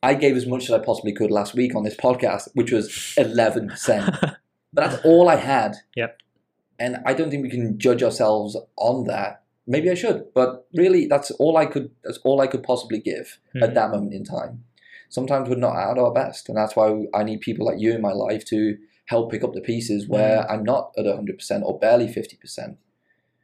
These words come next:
Speaker 1: So if you can give all that you can at that moment in time, when you reflect back, it's like,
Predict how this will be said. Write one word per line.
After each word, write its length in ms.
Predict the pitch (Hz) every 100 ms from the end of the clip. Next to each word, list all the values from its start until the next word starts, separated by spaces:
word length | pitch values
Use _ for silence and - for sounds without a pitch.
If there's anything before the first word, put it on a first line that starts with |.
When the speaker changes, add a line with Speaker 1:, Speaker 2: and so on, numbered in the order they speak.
| _ _ _ _
Speaker 1:
So 120 | - 110
if 100 | 113
you 140 | 147
can 300 | 147 113 101
give 380 | - 120 117 - -
all 180 | 107 113
that 80 | 113
you 100 | 104
can 240 | - 104 104
at 100 | -
that 180 | 104 -
moment 240 | 101 101
in 80 | 101
time, 340 | 107 104 117
when 100 | 113
you 120 | 110 107
reflect 500 | 98 - 127 - -
back, 260 | 131 110
it's 140 | 104 110
like, 240 | 104 -